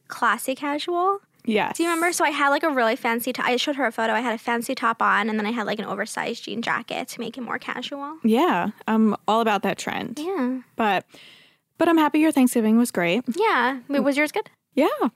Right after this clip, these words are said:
Speaker 2: Ate a lot of turkey, a lot of, you know, stuffing and mashed potatoes, and drank a lot of wine and just hung out. It was so relaxing. I was so sad when it was over, but it always comes to an end. And now we have, what do we have? Uh, Christmas coming
Speaker 1: Christmas,
Speaker 2: up.
Speaker 1: yes,
Speaker 2: Oh
Speaker 1: and
Speaker 2: my
Speaker 1: New
Speaker 2: God.
Speaker 1: Year's.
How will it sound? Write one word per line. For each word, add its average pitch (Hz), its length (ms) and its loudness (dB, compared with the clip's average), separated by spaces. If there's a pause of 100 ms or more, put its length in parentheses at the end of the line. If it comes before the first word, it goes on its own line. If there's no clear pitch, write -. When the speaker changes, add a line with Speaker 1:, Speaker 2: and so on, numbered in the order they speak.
(120)
Speaker 2:
Ate 220 120 0
a 214 40 0
lot 208 160 0
of 220 80 0
turkey, 208 520 -2 (540)
a 220 60 -2
lot 190 200 0
of, 190 280 0
you 196 100 0
know, 185 260 0
stuffing 196 760 0
and 185 100 0
mashed 180 180 -2
potatoes, 233 720 0 (540)
and 240 140 4
drank 240 180 2
a 254 40 2
lot 254 120 4
of 240 80 4
wine 233 320 2 (220)
and 220 100 2
just 214 140 -2
hung 208 180 0
out. 202 300 0
It 202 40 2
was 214 100 0
so 233 140 -2
relaxing. 185 400 -2
I 175 40 -2
was 208 120 0
so 214 140 -2
sad - 220 -6
when 156 100 -4
it - 20 -4
was - 120 -4
over, 175 300 -2
but 302 440 2 (1000)
it 208 240 -2
always 208 300 4
comes 185 220 0
to 190 80 2
an 196 80 2
end. 269 240 4
And 233 160 4
now 269 120 4
we 311 100 4
have, 277 140 2
what 247 80 2
do 254 40 2
we 240 100 4
have? 196 160 0
Uh, 202 180 2
Christmas 226 360 0
coming 165 220 0
Speaker 1:
Christmas, 233 460 0
Speaker 2:
up. 202 60 -6
Speaker 1:
yes, - 400 -2
Speaker 2:
Oh 226 100 0
Speaker 1:
and 220 80 2
Speaker 2:
my 190 100 2
Speaker 1:
New 220 60 2
Speaker 2:
God. 214 60 2
Speaker 1:
Year's. 226 460 -2